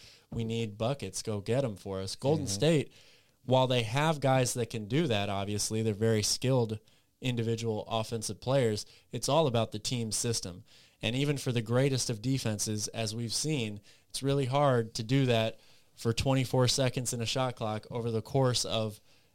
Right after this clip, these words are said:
Speaker 1: you know, ninety possessions a game or whatever it is. So how much will they be able to wear down this great half-court Boston Celtics defense?
Speaker 2: Who you got winning?
Speaker 1: I was trying to dodge that question.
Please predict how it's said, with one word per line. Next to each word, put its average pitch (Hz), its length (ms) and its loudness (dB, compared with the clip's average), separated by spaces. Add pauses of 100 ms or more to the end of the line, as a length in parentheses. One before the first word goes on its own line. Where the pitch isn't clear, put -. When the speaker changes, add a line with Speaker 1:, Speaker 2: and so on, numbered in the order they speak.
(120)
Speaker 1:
you 117 120 -6
know, 107 100 -2
ninety 113 460 0
possessions 113 640 0
a 107 40 -2
game 110 360 -2
or 95 80 -8
whatever 92 360 -6
it 90 80 -8
is. 92 140 -6
So 101 180 -2
how 123 200 0
much 127 380 -4 (220)
will 117 100 -6
they 117 100 0
be 113 180 4
able 113 140 4
to 113 60 4
wear 113 420 2
down 107 540 -4 (560)
this - 300 0 (120)
great 113 540 -2 (100)
half-court 110 680 -2
Boston 104 340 -4
Celtics 98 500 -6
defense? 98 500 -14 (520)
Speaker 2:
Who 117 60 -4
you 120 100 -4
got 117 200 2
winning? 101 340 -2 (880)
Speaker 1:
I - 40 -10 (880)
was 101 140 -4
trying 110 220 -4
to 98 60 -12
dodge 98 300 -4
that 87 160 -6
question. - 340 -10